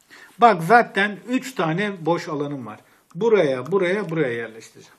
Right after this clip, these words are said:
Şimdi gönül rahatlığıyla elime kalemimi aldım. Arkadaşlar bu kısım ne? Hem temel hem de skaler. Yani zaten ne demiştik? Temel niceliklerin tamamı skaler olacak. Ve nitekim bak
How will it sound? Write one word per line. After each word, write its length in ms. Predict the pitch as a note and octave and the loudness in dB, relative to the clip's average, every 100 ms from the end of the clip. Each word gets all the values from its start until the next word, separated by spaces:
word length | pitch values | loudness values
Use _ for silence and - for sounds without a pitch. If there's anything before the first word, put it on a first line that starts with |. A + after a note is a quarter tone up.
| - | -16
Şimdi 480 | - D#4+ C4+ A3 | -10 -8 -6 -8
gönül 380 | E3+ G3+ B3+ G#3+ | 2 2 2 -2
rahatlığıyla 440 | F3 D#3 D#3+ C#3+ G3 | 0 -2 -4 -6 2
elime 340 | F#3+ E3 G3+ | 2 2 -6
kalemimi 440 | - D3+ D3+ F3+ | -4 -4 -4 -6
aldım. 320 | D#3 B2+ B2 A#2 - - - - | -4 -6 -8 -12 -20 -20 -18 -4
Arkadaşlar 680 | A3+ A3 G3+ F#3+ G3 E3+ | -2 0 0 -2 -2 -4
bu 120 | A3 - | -6 -2
kısım 360 | G3+ G3+ F#3+ | -4 -2 -4
ne? 260 | F#3 A#3+ - _ _ _ | -2 -4 -6 _ _ _
Hem 400 | _ F#3+ A#3+ C#4 | _ -4 -2 -2
temel 640 | C4+ B3+ C4 C4 C4 C4 B3 - - _ _ _ | 0 0 4 2 2 0 -4 -10 -20 _ _ _
hem 300 | _ G#3 F3 | _ -8 -2
de 80 | F#3+ | 0
skaler. 440 | F#3+ D#3 - A2+ - - - - G3 | 0 -6 -10 -12 -14 -20 -20 -18 0
Yani 560 | C4 F4 E4+ B3 B3 G#3 | 4 6 6 4 2 2
zaten 420 | B3+ - B3+ B3+ | 0 2 -2 0
ne 120 | D4 | -2
demiştik? 420 | G3+ F3 - C4+ - _ _ | -4 -6 -10 -12 -12 _ _
Temel 360 | B3 C4+ B3 A3 | -4 -2 -2 -4
niceliklerin 760 | G3 F#3+ F#3+ F#3+ - E3+ D3+ | -4 0 0 -2 -10 -8 -8
tamamı 920 | - C#4 D4+ B3+ A3+ A3+ D4+ D#4+ - _ | -4 -2 0 0 0 2 2 2 -8 _
skaler 480 | - G#3 A3 G#3+ G3 | -10 -4 -2 0 0
olacak. 400 | F3+ A3 C#4+ - - - | 0 -2 -6 -8 -12 4
Ve 120 | B3+ | 4
nitekim 400 | C4+ C4+ A3+ G#3 | 4 0 -4 -4
bak 240 | F#3+ F3+ | -4 -4